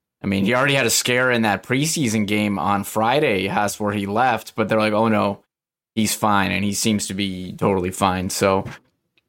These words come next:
uh, I would, I'm gonna take Ehlers, but it seems like it really depends on who gets more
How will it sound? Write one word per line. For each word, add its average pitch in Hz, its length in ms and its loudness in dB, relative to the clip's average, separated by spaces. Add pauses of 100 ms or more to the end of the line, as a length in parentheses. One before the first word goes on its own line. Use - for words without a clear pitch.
(120)
uh, 60 360 0
I 113 200 2
would, 127 600 -2
I'm 131 140 -4 (160)
gonna 185 180 2
take 180 540 -2 (500)
Ehlers, 170 960 2 (340)
but 117 440 2 (200)
it 113 200 2
seems 143 360 2
like 123 400 0
it 117 140 2
really 123 220 4
depends 113 340 2
on 104 140 2
who 107 320 0
gets 107 520 -2
more 107 400 2